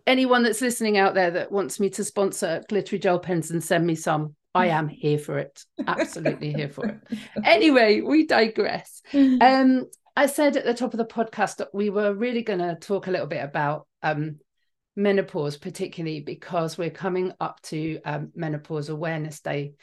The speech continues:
Speaker 1: uh, on the
Speaker 2: Mm-hmm.
Speaker 1: eighteenth of October. So, as you said, you've been very, very busy. Tell us a little bit about your preparations for,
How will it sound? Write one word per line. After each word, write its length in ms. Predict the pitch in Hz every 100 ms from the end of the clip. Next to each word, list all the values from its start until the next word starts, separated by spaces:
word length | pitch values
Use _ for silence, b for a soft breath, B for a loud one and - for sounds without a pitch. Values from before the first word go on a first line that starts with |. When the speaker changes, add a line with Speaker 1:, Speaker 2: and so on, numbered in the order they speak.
| b b b 151
Speaker 1:
uh, 420 | 156 147 143 139 -
on 140 | 170
the 60 | 160
Speaker 2:
Mm-hmm. 80 | 156
Speaker 1:
eighteenth 440 | 147 156 147 147
of 240 | 147 - - _
October. 720 | - - - - 170 156 147
So, 380 | 151 - 185 180 175 b b b _ _ 208
as 140 | 220
you 80 | 220
said, 240 | 214 170
you've 160 | 190 190
been 180 | 208 185
very, 360 | 165 202 202
very 240 | 196 185 175
busy. 400 | 190 185 165 156
Tell 320 | - 196 208
us 320 | 208 - - - -
a 140 | 170
little 280 | 170 175 151
bit 320 | 151 147 -
about 640 | 160 151 - 160 156 156 151
your 460 | 185 165 156 156 151 _ _ _ _ _ _ _ _ -
preparations 920 | 196 - 185 170 156 - 156 156 147
for, 760 | 170 160 156 147 151 147 -